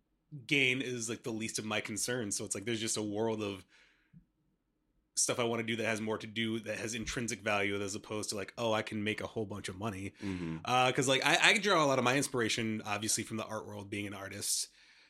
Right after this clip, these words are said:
Speaker 1: And, uh, I, s-, more specifically,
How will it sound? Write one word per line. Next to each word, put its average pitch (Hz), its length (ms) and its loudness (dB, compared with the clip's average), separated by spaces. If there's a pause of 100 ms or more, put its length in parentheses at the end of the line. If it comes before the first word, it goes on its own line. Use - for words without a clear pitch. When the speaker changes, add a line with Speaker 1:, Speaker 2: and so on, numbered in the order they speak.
(260)
Speaker 1:
And, 123 200 0
uh, 104 440 2 (100)
I, 139 120 4
s-, - 220 2
more 156 240 4
specifically, 135 1080 2